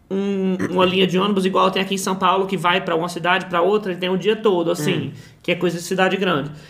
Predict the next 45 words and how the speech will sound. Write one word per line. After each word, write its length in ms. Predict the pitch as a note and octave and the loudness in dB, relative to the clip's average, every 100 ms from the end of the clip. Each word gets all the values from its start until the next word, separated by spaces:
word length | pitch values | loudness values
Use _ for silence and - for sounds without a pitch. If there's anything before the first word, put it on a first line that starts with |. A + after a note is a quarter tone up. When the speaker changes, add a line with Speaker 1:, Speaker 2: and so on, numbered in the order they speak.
| - - | -20 -10
Speaker 1:
Tinha 300 | - A3+ B3 | -2 2 4
uns 160 | B3 B3+ | 2 0
que 100 | B3+ | 0
passavam, 640 | G#3 G#3 G#3+ F#3 A#3+ A#3+ | 0 2 4 4 4 2
então 160 | - C4 | 2 2
assim, 340 | C#4 G3 D#3+ - - - | 0 -4 -6 -12 -20 -2
pra 160 | A3 A3 | 2 2
você 340 | C#4 C#4 A#3+ | 0 2 2
ir 160 | A3 G#3+ | 2 2
na 160 | G#3 | 2
hora 160 | A3 B3 | 2 0
que 120 | B3 | 0
você 280 | A3 A3 G3 | -2 0 -2
queria, 680 | - F#3 F3 A3 C4+ A3 D#3 | -2 -4 0 0 4 4 2
entre 220 | D#3+ E3 | 0 0
aspas, 280 | F3 A3 F#3+ | 0 0 -4
ou 60 | |
você 220 | G3 A3 G3 | -2 -2 -2
tinha 140 | F#3+ | -4
um 40 | F#3+ | -4
carro, 440 | G3 F#3 A3+ - - - - | 0 2 2 -2 -8 -20 -6
ou 80 | G#3+ | -2
você 240 | A3 A3+ | 0 0
tinha 160 | A3+ G#3+ | -2 -4
que 100 | A3+ | -2
pegar 360 | G#3 F#3+ F3+ G#3+ | -2 0 0 0
carro. 460 | F#3+ A2+ A2+ A#2 - - - - | -2 -2 -4 -12 -18 -20 -20 -14
E 100 | - | -2
eu 80 | G3 | 0
estudava 340 | G#3+ A3+ G#3 F#3+ | 0 0 2 2
lá 140 | F#3+ | 2
em 20 | |
São 120 | F#3+ | 0
José 140 | F3+ E3+ | 0 -2
de 40 | |
Piranhas 300 | E3 D#3+ G3+ | 0 0 0
e 40 | G3 | 0
ainda 140 | F3+ F3+ | -2 0
morava 320 | D#3+ F3+ G3+ | 0 0 0
em 60 | F#3+ | 0
Oreb, 300 | E3+ G#3 F#3+ | 2 2 2
então 180 | F3+ | 0
era 100 | F3 | -2
dezessete 340 | D#3+ F3 G3+ G#3+ | 0 -2 -2 0
quilômetros. 600 | B3+ F#3 C#3 - C#3 | 2 2 0 -8 -14